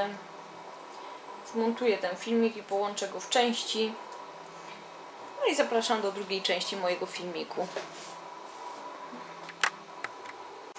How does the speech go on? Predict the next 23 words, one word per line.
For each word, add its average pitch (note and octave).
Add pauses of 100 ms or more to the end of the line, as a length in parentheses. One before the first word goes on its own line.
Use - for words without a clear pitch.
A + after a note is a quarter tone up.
(760)
Jeszcze D4
jedna C#4+
rzecz A#3
ważna, B3+
jaką A3+
wam A3+
chciałam A#3
powiedzieć. A3+
Jak G3+
zaczynacie A3+ (320)
kro-, A#3+
przekrajać A#3
grejpfruta, F#3+ (360)
to G#3+
pamiętajcie, B3
żeby A#3
tego A#3+
nie A#3
robić, A#3+
y, G#3+
w G#3
jakąkolwiek A3+
stronę, G#3